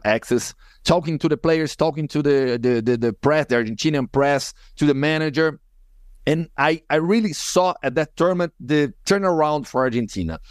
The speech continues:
There, they began to have a real good team. This is the difference now.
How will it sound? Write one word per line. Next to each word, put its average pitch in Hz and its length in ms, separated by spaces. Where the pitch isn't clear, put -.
There, 185 400
they 160 180
began 151 500
to 147 120
have 135 300
a 131 100
real 190 480
good 165 240
team. 113 320
This 214 180
is 180 120
the 170 120
difference 135 560
now. 113 320